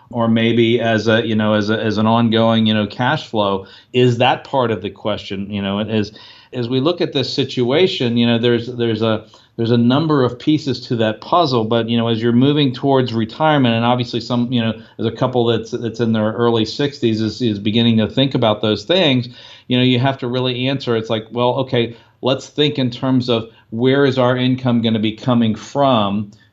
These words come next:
Do you, you know, again, do we have Social Security? Do we have pension? You know, what is, what is our baseline income? What is our baseline expenses? If we're gonna be moving to a new house, what, what expenses are gonna be there with that?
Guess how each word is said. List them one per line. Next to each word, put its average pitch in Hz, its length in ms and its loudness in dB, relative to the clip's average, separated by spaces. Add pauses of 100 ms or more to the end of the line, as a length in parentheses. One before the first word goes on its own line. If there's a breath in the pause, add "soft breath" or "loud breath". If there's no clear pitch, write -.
(120)
Do 110 80 -6
you, 113 140 2
you 110 140 0
know, 110 100 0
again, 113 280 0
do 104 60 -2
we 104 120 -2
have 107 220 0
Social 120 160 0
Security? 120 480 -2
Do 101 80 -4
we 101 80 -2
have 107 240 -2
pension? 120 440 0
You 98 80 -2
know, 98 100 -2
what 113 200 2
is, 113 160 0
what 117 160 0
is 117 140 0
our 110 160 2
baseline 113 560 0
income? 113 420 -2 (220 soft breath)
What 101 100 -4
is 107 140 2
our 113 160 2
baseline 117 480 0
expenses? 113 760 -2
If 98 160 -10
we're 107 120 -4
gonna 107 200 0
be 107 140 0
moving 110 400 2
to 113 140 0
a 110 40 2
new 110 160 2
house, 117 360 2 (260 loud breath)
what, 117 220 -2
what 123 120 0
expenses 123 540 -2
are 120 80 0
gonna 120 180 2
be 123 280 2
there 123 260 2
with 120 200 2
that? 117 380 0